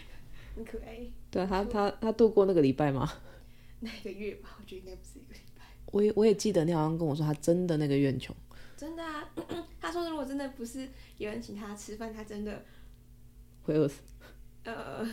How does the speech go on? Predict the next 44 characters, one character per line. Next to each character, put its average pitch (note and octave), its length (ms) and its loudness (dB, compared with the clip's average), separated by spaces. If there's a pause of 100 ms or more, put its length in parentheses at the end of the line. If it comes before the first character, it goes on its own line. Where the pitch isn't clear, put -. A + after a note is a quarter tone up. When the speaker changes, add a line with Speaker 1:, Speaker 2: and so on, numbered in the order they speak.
(240)
Speaker 1:
差 G#3+ 200 -8
不 G#3 140 -8
多。 - 380 -12 (760)
差 - 80 -14
不 - 160 -10
多。 - 80 -6 (240)
他 - 180 2
当 F#4 100 0
然 E4 80 -2
是 E4+ 120 -6
可 C4+ 180 -8
以 G#3+ 100 -4
回 A3 140 -6
去 B3 100 -6
跟 A#3+ 120 -6
他 A3 120 -4
妈 A3 360 -8 (500)
真 A3+ 140 -6
的 G#3+ 100 -6
哭 G#3+ 380 -8
啦， G3+ 120 -8
可 - 80 -16
是 A3 240 -6 (680)
没 G3 240 -10
有， - 100 -10 (100)
没 G#3+ 100 -6
有 F3 100 0
意 G3 60 -6
义 - 280 -12
的。 - 80 -14 (320)
Speaker 2:
没 F3+ 180 2
有 D#3+ 80 4
必 D3 160 6
要。 C#3 140 4 (280)
Speaker 1:
对。 - 100 -16 (960)
不 - 60 -10
错 G4 160 -6
哦， F4+ 180 -4
拉 F4 80 -6
奇 F4 80 -12
卡。 - 400 -8 (500)
Speaker 2:
对 E3+ 160 2
啊。 D#3 320 -2 (640)
嗯。 F3 140 0